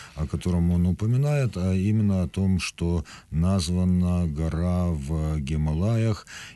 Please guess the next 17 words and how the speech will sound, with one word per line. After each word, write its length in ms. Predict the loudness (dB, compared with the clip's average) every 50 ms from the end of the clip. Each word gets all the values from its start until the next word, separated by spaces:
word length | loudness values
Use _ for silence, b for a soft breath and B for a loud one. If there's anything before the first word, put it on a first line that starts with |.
| B -2
именем 520 | 2 2 4 4 4 4 4 4 4 2
Надежды 480 | 2 2 0 0 -2 -2 -2 -4 -4 -4
Савченко, 640 | -4 -2 0 0 0 0 0 0 -2 -2 0 0
названа 800 | 0 2 0 0 0 0 0 0 0 0 0 0 -2 -4 -6 -8 -10 -8
хорошим 380 | -4 -2 -2 -2 -2 -2 -2 -2
украинским 540 | -2 -2 -2 -2 -2 -2 -2 -2 -4 -4 -4
словом 440 | -4 -4 -2 -2 0 0 0 0 0
«Надія». 420 | 0 0 0 0 0 2 2 2 0 -2 B B B B B B
И, 140 | B -2 -2
как 240 | 0 0 -2 -2 -4
сказал 340 | -6 -4 -2 -2 0 0 0
Валентин, 540 | 0 0 -2 0 -2 -2 -2 -2 0 0 0
здесь 380 | 0 0 -2 -2 -2 -2 -4
это 280 | -6 -6 -6 -4 -4 -2
надія 520 | -2 -2 -2 -2 -2 -2 -2 -2 -2 -2
на 160 | -2 -2 -2 -2
лучшее. 540 | 0 0 -2 -2 -2 -2 -2 0 0 -2